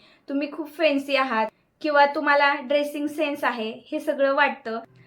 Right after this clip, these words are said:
त्यासाठी तुम्ही असे वेगवेगळ्या प्रकारचे नाईट सूट खरेदी करू शकतात. फक्त असे नाईट सूट घेताना त्याचं फॅब्रिक कसं आहे,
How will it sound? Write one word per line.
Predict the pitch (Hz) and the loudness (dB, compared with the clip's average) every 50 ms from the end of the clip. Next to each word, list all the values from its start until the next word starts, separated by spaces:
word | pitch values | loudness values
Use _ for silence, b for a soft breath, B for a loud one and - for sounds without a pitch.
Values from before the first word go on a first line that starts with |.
| b b _ | b b _
त्यासाठी | - 285 311 294 339 320 - 277 | 0 0 0 2 0 -2 -2 -4
तुम्ही | - - 277 269 262 | -6 -6 -6 -4 -4
असे | 262 269 - 285 | -4 -4 -2 -2
वेगवेगळ्या | 269 277 277 247 254 247 226 247 247 | 0 0 0 0 0 -2 -2 -2 -4
प्रकारचे | 247 - 269 254 254 226 220 220 - 226 | -4 -4 -4 -6 -4 -4 -6 -6 -6 -6
नाईट | 226 233 233 226 220 220 | -6 -4 -4 -4 -6 -6
सूट | - - 247 226 - - | -8 -10 -12 -12 -12 -12
खरेदी | - 277 254 226 214 220 | -8 -6 -4 -4 -4 -6
करू | 220 - 240 220 226 | -6 -6 -6 -6 -6
शकतात. | 220 - 254 233 - - 214 208 202 202 - _ _ | -6 -8 -10 -12 -12 -12 -12 -10 -12 -12 -16 _ _
फक्त | - 339 339 - 330 | -8 -6 -4 0 2
असे | 269 269 294 302 330 | 2 2 2 0 0
नाईट | 311 320 302 302 294 | 0 2 2 0 0
सूट | 285 - 330 294 | -2 -6 -8 -6
घेताना | 254 262 349 359 - 262 240 240 | -4 -4 -6 -4 -4 -4 -4 -4
त्याचं | 226 247 240 233 269 | -6 -6 -6 -6 -6
फॅब्रिक | 262 - - 302 262 247 226 262 277 277 - | -6 -2 0 0 2 0 0 -2 -6 -4 0
कसं | 294 285 285 302 | -2 0 0 0
आहे, | 262 247 240 226 214 208 208 | 0 0 -2 -4 -6 -6 -8